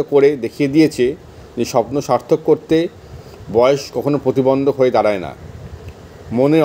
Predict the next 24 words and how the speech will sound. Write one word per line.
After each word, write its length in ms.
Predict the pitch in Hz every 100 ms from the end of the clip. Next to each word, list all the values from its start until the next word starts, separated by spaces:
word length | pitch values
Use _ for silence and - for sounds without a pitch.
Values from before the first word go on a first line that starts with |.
| 131
অদম্য 280 | 147 151 151 143
ইচ্ছে, 260 | 131 - 156 160 -
পরিশ্রম, 500 | 127 131 - 156 151 127
আদর্শ 360 | 110 131 - 160 165 - - - - -
আর 180 | 120 131
সততা 380 | 135 127 143
থাকলে 320 | 143 151 139 135 - - - - - 104
যে 80 | 127
কোনো 200 | 151 156
বয়সে 380 | 135 135 135 156
স্বপ্ন 260 | 147 117 104 123
পূরণ 200 | 127 131
করা 220 | 117 104 92
যায়। 140 | 69 - - - - - - - - -
এই 140 | 135 143
উপন্যাস 480 | 127 151 147 156 147
সেই 120 | 147 -
স্বপ্ন 200 | 113 131
পূরণের, 440 | 135 143 139 139 151 - - - - -
হাজারি 260 | 107 113 143
ঠাকুরের 420 | 139 123 143 143
স্বপ্ন 180 | 113 98 113
পূরণের 360 | 123 117 120
কাহিনী। 340 | 95 85 82